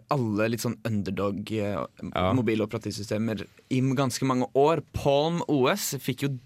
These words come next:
Speaker 1: griseslakt, fordi de hadde selvfølgelig ingen apper. Eh, og de, ja, de lagde jo dårlige telefoner også, naturligvis, men, og nå Windows, som heller ikke har noen apper, og må liksom, eh, bøye seg for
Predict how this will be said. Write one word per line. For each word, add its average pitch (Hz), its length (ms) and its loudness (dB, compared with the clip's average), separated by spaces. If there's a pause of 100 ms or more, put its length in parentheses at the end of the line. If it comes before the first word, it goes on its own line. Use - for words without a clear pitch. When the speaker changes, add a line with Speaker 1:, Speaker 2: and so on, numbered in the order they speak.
(160)
Speaker 1:
griseslakt, - 1080 -4 (180)
fordi 135 200 0
de 139 60 4
hadde 110 240 0
selvfølgelig 113 360 -4
ingen 120 220 0
apper. - 340 -8 (600)
Eh, 117 420 0
og 110 220 0
de, 107 340 4
ja, 87 220 -2
de 104 100 -6
lagde 101 240 -4
jo 104 80 -2
dårlige 104 240 0
telefoner 107 320 -2
også, 113 160 2
naturligvis, 113 480 0
men, 113 300 -2 (260)
og 123 240 2
nå 123 340 2
Windows, 127 380 0
som 131 300 -2
heller 120 180 0
ikke 120 160 -4
har 113 100 0
noen 120 400 0
apper, 139 440 0
og 123 60 2
må 123 120 2
liksom, 117 320 0
eh, 110 180 0 (220)
bøye 101 240 2
seg 104 160 -4
for 104 240 -4